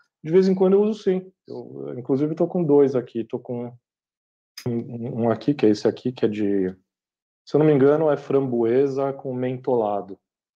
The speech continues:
E eu tenho um outro na minha latinha aqui, que é um daqueles, chama Schmalzler, em alemão, que é, é um meio engordurado, amanteigado, ele é, é bem, bem gostoso.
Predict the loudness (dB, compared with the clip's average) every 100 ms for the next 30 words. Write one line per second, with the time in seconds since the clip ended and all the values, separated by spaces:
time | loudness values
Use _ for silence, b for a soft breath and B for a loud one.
0 | _ _ _ _ _ _ _ _ _ -2
1 | 0 0 0 0 2 2 2 -2 -6 -4
2 | -2 -2 -2 -6 -10 -10 -10 -14 -6 -4
3 | -4 -6 -8 -10 -14 -8 -6 -4 0 0
4 | 0 -4 -8 -16 -20 _ _ _ _ _
5 | _ _ _ _ _ _ -6 -2 -2 -4
6 | 2 4 4 0 -8 -8 -10 _ _ -10
7 | -6 -6 -4 -4 -4 _ _ -10 -2 0
8 | 0 0 -2 -4 0 4 6 4 4 2
9 | 4 2 4 2 0 -4 -6 -8 -8 -4
10 | -2 -2 -4 -8 -10 _ _ -18 -8 -6
11 | -4 -6 -6 -6 -6 -6 -6